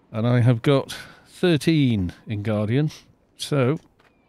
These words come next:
kill some pen hecklers. I can bring a dark. It'll be a long time killing them. Um, but yeah, it might be not a bad idea.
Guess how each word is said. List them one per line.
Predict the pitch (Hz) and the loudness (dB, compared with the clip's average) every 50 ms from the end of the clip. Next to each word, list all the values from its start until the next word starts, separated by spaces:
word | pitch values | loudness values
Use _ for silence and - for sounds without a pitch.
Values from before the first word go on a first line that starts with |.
| _ _ _ _ _ _ _ _ _ _ _ _ _ _ _ _ _ _ _ _ _ _ _ _ _ _ _ _ _ _ _ _ _ _ _ _ _ _ _ | _ _ _ _ _ _ _ _ _ _ _ _ _ _ _ _ _ _ _ _ _ _ _ _ _ _ _ _ _ _ _ _ _ _ _ _ _ _ _
kill | - - 143 135 123 | -6 -2 0 0 0
some | 117 - 131 117 107 | 0 0 0 0 0
pen | - - 123 120 117 113 104 | 0 -2 0 0 0 0 0
hecklers. | - 127 123 - - - 104 95 85 - - - - - _ _ _ _ _ _ _ _ _ _ _ _ _ _ _ _ _ _ _ _ _ _ _ _ _ _ _ _ _ _ _ | 0 -2 -4 -4 -4 -2 -2 -2 -2 -4 -10 -16 -18 -20 _ _ _ _ _ _ _ _ _ _ _ _ _ _ _ _ _ _ _ _ _ _ _ _ _ _ _ _ _ _ _
I | - 127 | -10 -4
can | 127 131 120 113 | -2 0 0 2
bring | 120 127 117 117 | 2 0 0 0
a | |
dark. | 110 95 120 117 110 101 - | 0 0 0 0 0 -2 -4
It'll | - 127 | -6 -4
be | 113 143 | -2 0
a | 139 131 | 0 2
long | 127 139 139 127 | 4 4 4 4
time | - - 143 135 131 123 120 | 4 4 4 4 4 4 4
killing | 117 - - 139 139 131 110 107 | 2 2 0 0 2 2 2 2
them. | 101 110 - - - - - - - - - - - - - _ _ _ _ - | 0 0 -2 -6 -14 -20 -20 -20 -20 -20 -20 -20 -20 -20 -20 _ _ _ _ -6
Um, | - 113 113 113 117 120 123 123 123 120 120 117 113 101 - - - - - - _ _ - - _ _ _ _ _ - _ _ _ - - _ _ _ - - - _ _ | -2 0 2 4 4 6 6 6 6 6 6 4 4 2 -2 -10 -20 -20 -20 -20 _ _ -20 -20 _ _ _ _ _ -20 _ _ _ -20 -20 _ _ _ -20 -20 -20 _ _
but | - 156 170 | -4 -2 0
yeah, | 190 202 190 | 2 2 2
it | 151 - - | 2 2 2
might | 175 190 190 180 | 0 0 0 0
be | 170 | 2
not | 160 170 170 156 | 2 2 2 2
a | 139 | 2
bad | 139 156 156 139 | 2 2 2 4
idea. | 123 117 117 131 156 160 123 104 131 | 4 2 2 2 2 4 4 4 2